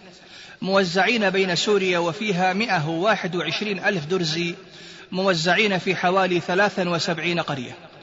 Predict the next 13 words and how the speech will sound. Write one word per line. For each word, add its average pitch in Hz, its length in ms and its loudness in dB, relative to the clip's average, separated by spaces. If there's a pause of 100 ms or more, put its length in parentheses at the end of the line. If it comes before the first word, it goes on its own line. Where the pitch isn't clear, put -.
(320)
ولبنان 208 560 2 (380)
وفيه 202 580 2
تسعين 196 520 2
ألف 185 340 0
درزي 165 400 2
تقريبا، 147 480 -4 (500)
والباقي 185 540 4
في 185 180 0
فلسطين 180 480 -2
المحتلة 165 680 -2 (460)
وبعض 156 580 2
دول 151 420 0
المهجر. 185 440 -2